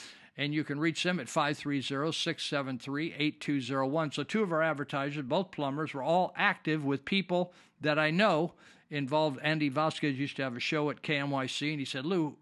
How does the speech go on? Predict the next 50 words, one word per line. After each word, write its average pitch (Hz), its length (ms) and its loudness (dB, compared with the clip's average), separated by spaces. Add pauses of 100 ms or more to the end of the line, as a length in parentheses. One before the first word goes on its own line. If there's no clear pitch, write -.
(500)
give 160 140 0
me 185 80 2
one 165 180 2
of 151 80 -2
those 139 200 -2
numbers." 151 380 0
I 131 100 -4
gave 135 180 -4
him 131 60 -4
a 131 40 -6
couple 131 320 -2
numbers, 131 380 -4
Plumbing 143 340 -4
Doctor 127 300 -4
and 117 100 -6
Thrifty 175 340 -2
Rooter. 123 340 -4 (600)
So 131 460 0
I, 131 160 0 (160)
I 131 60 -2
don't 143 180 0
know 127 60 -2
which 131 260 -4
one 131 140 -2
he 127 100 0
dialed. 127 580 0
I 123 60 -2
think - 240 -4
he 131 60 -6
was 120 100 -6
gonna 123 220 -6
dial 117 180 -2
Fi-, 160 300 -4
Thrifty 180 380 -2
Rooter. 123 340 -4
So - 180 -4
five 160 340 0
three 147 240 -2
zero, 139 320 -2
six - 360 -2
seven 135 320 -2
three, 147 320 -4
eight 147 200 -2
two 135 200 -2
zero 127 260 -2
one. 139 280 -2
They're 127 120 -4
both 151 400 0
great 143 340 -2
operations. 131 800 -2